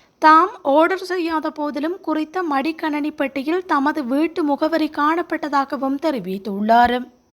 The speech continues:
தாம் ஆர்டர் செய்யாத போதிலும் குறித்த மடிக்கணனி பெட்டியில் தமது வீட்டு முகவரி காணப்பட்டதாக தெரிவித்துள்ளார். இந்த விடயம் தொடர்பில் போலீசாரிடம் குறித்த பெண்ணும் அவரது கணவரும் முறைப்பாடு செய்துள்ளனர்.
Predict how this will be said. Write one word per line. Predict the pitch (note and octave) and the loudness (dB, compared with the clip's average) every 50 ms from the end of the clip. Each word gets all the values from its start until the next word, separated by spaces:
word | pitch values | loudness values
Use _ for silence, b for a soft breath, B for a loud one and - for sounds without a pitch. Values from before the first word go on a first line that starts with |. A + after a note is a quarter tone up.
| _ _ _ _ _ | _ _ _ _ _
தாம் | - D#4+ E4 F4 G#4 G#4+ F#4 | -10 -6 -6 -6 -2 2 4
ஆர்டர் | D#4 D#4 E4+ E4 F#4+ F#4+ F#4+ - | 6 6 6 4 2 0 -2 -2
செய்யாத | F#4+ F4+ E4+ E4+ E4 D#4 E4 | -2 0 0 0 0 -2 -2
போதிலும் | D#4+ E4 E4 D#4+ D#4 D#4+ D4+ E4 F4+ G4+ | -2 -2 -2 -2 -2 0 -2 -2 -2 -2
குறித்த | - E4+ D#4+ D4+ D#4 D#4 D#4 F#4+ F#4+ | -2 0 0 0 0 0 -2 -4 -2
மடிக்கணனி | F4 D4 C4+ C4+ C#4+ E4 D#4+ - E4 D#4+ D#4+ D#4 D#4 D#4 D#4+ | 0 0 0 0 0 -2 -4 -2 -2 0 0 -2 -2 -4 -2
பெட்டியில் | D#4+ D4 C#4+ - D4+ C4+ D4+ F4 F#4 F4+ | -4 -4 -4 -4 -4 -2 -2 -2 0 0
தமது | F4 D4+ C#4+ C#4+ B3 D4 | 0 0 0 0 -2 -2
வீட்டு | C4 D#4 E4+ F4+ F4+ F#4 | -2 -2 -2 -2 -2 -2
முகவரி | D#4+ D#4+ D4+ - F4 E4+ F4+ E4+ | -2 0 0 0 0 0 -2 -2
காணப்பட்டதாக | D#4+ - D#4 D#4 E4 E4+ F4+ F4 F4+ E4 E4+ D#4 D#4 D4+ D4 D4 D#4 D4+ | -2 0 2 2 2 0 -2 -2 -4 -4 -4 -4 -2 -2 -2 -4 -4 -4
தெரிவித்துள்ளார். | - D4+ D4 B3+ F#3 F#3+ F#3 F#3+ - G#3+ G3 G3 G3+ G#3+ A3+ A#3 A#3+ A#3 B3 B3+ B3+ - - _ B B B B B B B B B - | -4 -4 -4 -4 -6 -8 -10 -10 -10 -8 -6 -2 2 4 4 4 4 4 2 -2 -4 -8 -16 _ B B B B B B B B B 2
இந்த | D#4+ D#4+ E4 E4 E4 | 4 4 6 6 4
விடயம் | C#4 D#4+ D#4+ F4+ F#4+ G4+ A4 G4+ G4 | 4 2 2 2 0 0 -2 -4 -2
தொடர்பில் | G4 F4+ D#4 D#4 C4+ B3 D#4 F4 F4+ - | 0 0 0 0 0 0 -2 -2 0 0
போலீசாரிடம் | D#4 D4 D4+ E4 F4 E4+ - E4+ D#4+ D4+ D4 D4 D#4 E4+ F#4 | 0 0 2 0 -2 -2 -2 -2 -2 -2 -2 -2 -4 -4 -2
குறித்த | - D#4+ D#4 D#4+ D#4+ E4 E4 | -2 -2 0 0 -2 -4 -6
பெண்ணும் | - - D#4 D#4 D4+ D#4 F4 F4+ G#4 E4 | -2 -2 0 0 0 0 -2 0 0 2
அவரது | D4 C4 C#4 C#4 C#4+ B3+ C#4 C#4 | 2 2 2 0 0 -2 -2 -2
கணவரும் | - D#4 D4+ E4 E4 F4+ F4 F4 E4 C#4+ | -2 0 0 0 0 0 -2 -2 0 0
முறைப்பாடு | C#4+ D4+ E4 E4+ - F4 E4 D#4 C#4 D4 - | 0 0 0 -2 -2 -2 -2 -2 -2 -4 -6
செய்துள்ளனர். | - D4 C#4 F#3 F#3 F#3 F3+ F#3+ F#3+ G3+ G#3 A3+ A#3+ A#3+ B3+ | -8 -8 -8 -8 -8 -6 -4 -2 0 0 2 2 2 2 2